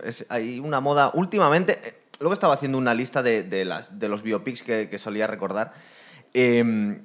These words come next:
pero hay una tendencia últimamente a, a, a centrarse un poco demasiado en las partes negativas del personaje que nos están contando la historia.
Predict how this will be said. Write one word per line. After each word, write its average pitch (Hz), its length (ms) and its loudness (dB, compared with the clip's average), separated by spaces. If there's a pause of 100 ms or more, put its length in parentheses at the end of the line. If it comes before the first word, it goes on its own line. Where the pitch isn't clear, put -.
(120)
pero 120 680 6
hay 113 140 -2
una 160 160 2
tendencia 143 340 -2
últimamente 135 680 0
a, 110 400 2 (680)
a, 107 140 0 (140)
a 120 40 -4
centrarse 131 540 0
un 170 100 0
poco 156 200 2
demasiado 147 680 4
en 113 220 0
las 104 140 0
partes 123 380 0
negativas 120 460 0
del 135 120 -2
personaje 113 600 -2
que 131 100 -2
nos 117 160 -4
están 107 280 -4
contando 113 340 -2
la 110 60 -4
historia. 85 420 -6